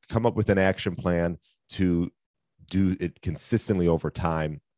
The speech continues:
and have someone hold you accountable. Um, you know, I, all my clients that I work with, a lot of it is just being accountable, just being there, being on their side,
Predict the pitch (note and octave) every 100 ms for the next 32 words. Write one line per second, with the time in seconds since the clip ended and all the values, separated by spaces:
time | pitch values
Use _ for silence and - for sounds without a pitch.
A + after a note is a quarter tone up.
0 | _ _ A2+ C3+ E3+ - E3 C#3 D3+ C#3+
1 | D3 C#3+ D3+ D#3+ C#2 - _ _ _ _
2 | _ D#2+ E2 D#2+ D#2+ E2 D#2+ - _ -
3 | F#2+ F2 G2 - _ - E2+ _ _ -
4 | G#2+ B2 A#2+ A2+ - G#2+ G#2+ G#2+ - F#2+
5 | F#2+ G2 G2 G#2+ G#2 - - _ _ F#2
6 | A2 F#3+ C#4 A2+ G#2+ F2 - G#2+ - -
7 | G#2 A#2 - A#2 G3 A2 C#2 - F#2+ -
8 | - B2+ D#3 G#2+ D#2 C#2+ G#2+ B2+ A2 G#2
9 | G2 - F#2 E2+ E2